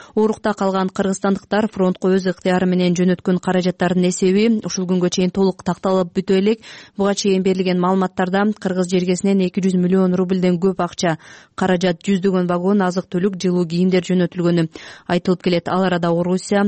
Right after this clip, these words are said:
Казакстан, Өзбекстан баш болгон бир катар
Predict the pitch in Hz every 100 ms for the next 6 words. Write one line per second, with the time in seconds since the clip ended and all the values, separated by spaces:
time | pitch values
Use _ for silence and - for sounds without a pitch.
0 | 190 180 175 170 - 180 180 170 170 -
1 | - 175 175 - - - 185 196 190 180
2 | 180 202 - 202 185